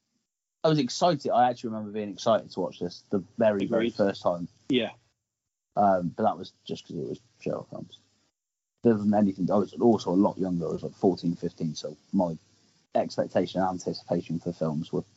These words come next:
Speaker 1: s-, was slightly different. Um, but I do remember being excited to watch this. I enjoyed it the first time out. Enjoyed it enough.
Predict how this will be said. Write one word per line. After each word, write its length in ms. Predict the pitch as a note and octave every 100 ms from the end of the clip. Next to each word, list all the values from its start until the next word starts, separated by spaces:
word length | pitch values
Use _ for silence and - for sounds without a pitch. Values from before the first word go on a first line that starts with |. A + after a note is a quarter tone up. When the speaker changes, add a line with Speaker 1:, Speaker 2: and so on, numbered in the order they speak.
| -
Speaker 1:
s-, 340 | - - - -
was 120 | E2
slightly 380 | - F#2 - -
different. 440 | E2+ - C#2+ - - _ _ _ _ _ _ -
Um, 640 | E2 E2+ D#2 D2 C2+ A1+ - _ _ _ _ _ _ _ _ _ _ _ -
but 100 | G2+
I 80 | A#2
do 140 | C3
remember 280 | G#2+ G#2+ G#2
being 200 | G2 G2+
excited 400 | F2+ - G#2 E2
to 80 | -
watch 180 | G2+ -
this. 120 | A#2
I 140 | -
enjoyed 280 | G#3 F#3+ F#3+
it 80 | C3+
the 60 | G2
first 240 | G#2 G2
time 140 | F#2+
out. 140 | A2 B2+ _ _ _ _
Enjoyed 240 | A2+ C#3+ C#3
it 40 |
enough. 180 | A#2+